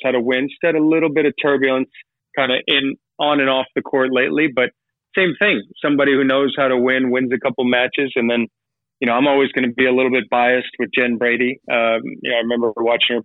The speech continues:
play in college, and just to see the, the maturation she's made, the progress she's made. I mean, what a terrific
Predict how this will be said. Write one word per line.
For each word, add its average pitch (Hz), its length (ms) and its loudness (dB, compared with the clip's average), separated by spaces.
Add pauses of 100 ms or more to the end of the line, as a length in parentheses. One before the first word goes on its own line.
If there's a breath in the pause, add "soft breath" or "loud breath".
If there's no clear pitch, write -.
play 120 160 2
in 117 100 -6 (100)
college, 117 380 0 (140)
and 113 260 -4 (400)
just 175 220 0
to 180 80 -2 (120)
see 151 160 4
the, 131 420 2
the 135 120 -2
maturation 131 800 0 (120)
she's 123 220 0
made, 120 300 0
the 120 80 -2 (100)
progress 127 400 0 (120)
she's 120 200 -2
made. 117 340 0 (100)
I 131 40 -4
mean, 120 300 -4 (380)
what 147 160 2
a 139 60 2
terrific 139 520 0